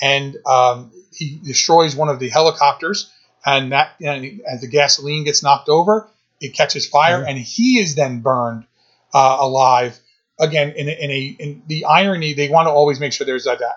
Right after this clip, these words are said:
Speaker 1: irony, the, the comeuppance, or whatever you want to call it in the story, for somebody who had been part of the burning the villages and stuff like that in Vietnam, he now dies via the fire as well. Uh, and it's in the, the,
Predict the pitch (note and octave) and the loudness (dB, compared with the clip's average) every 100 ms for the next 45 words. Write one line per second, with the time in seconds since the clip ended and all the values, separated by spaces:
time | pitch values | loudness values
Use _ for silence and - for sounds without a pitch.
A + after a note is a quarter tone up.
0 | - C3+ D3 D3 C3+ A2+ B2 A2+ - C#3 | 0 0 0 -2 -6 -10 -12 -16 -6 0
1 | D3 D#3 D3 C3 B2+ B2+ D3+ D#3 C#3 C3 | 2 2 -2 -4 -6 0 0 0 -4 -6
2 | - G3 E3+ D3 D3 B2 - G#3+ E3 B2+ | 2 4 4 2 -8 -12 0 2 2 0
3 | - _ _ _ _ _ D#3 C#3 G3 F#3+ | -10 _ _ _ _ _ 0 2 2 2
4 | F3+ D#3 D#3 D3 C#3 C3+ A2+ - E3 D#3 | -2 -4 -2 -2 -2 -6 -4 2 4 6
5 | C#3+ C#3 _ _ _ B2 D3+ D3+ D3 B2+ | 4 2 _ _ _ -2 0 0 -4 -2
6 | C#3 C#3 C3 B2 A#2 B2+ C3 B2+ B2+ - | 0 0 -2 -6 -8 -6 -8 -6 -6 -6
7 | A2+ B2+ A2+ D3+ E3 D3 C3 _ - F3 | -14 -10 -8 0 2 2 -2 _ -12 -4
8 | F#3 E3+ D3 C3 C3 C3 A#2 B2+ A#2+ A#2 | -2 2 0 2 2 0 -4 -8 -8 -8
9 | - C3 A#2+ A2+ A#2+ D3+ C#3 - _ _ | 0 0 0 -8 2 4 4 -2 _ _
10 | _ _ C#3 C3 D3 C#3 B2 E3 C3+ A#2+ | _ _ 2 4 2 -4 -8 -8 -10 -8
11 | D3+ B2 B2+ | -10 -4 -4